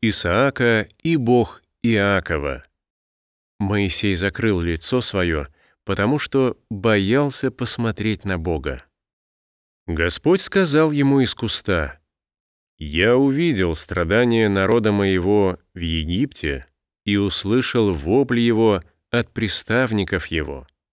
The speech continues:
Я знаю скорби его,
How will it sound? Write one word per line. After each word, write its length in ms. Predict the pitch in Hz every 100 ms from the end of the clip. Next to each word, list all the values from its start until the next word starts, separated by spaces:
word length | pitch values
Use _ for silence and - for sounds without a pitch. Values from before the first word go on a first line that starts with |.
| _ _ _ _ _
Я 340 | 85 82 95 98
знаю 640 | 85 107 120 113 82 73
скорби 560 | - - 113 120 80 85
его, 420 | 80 71 67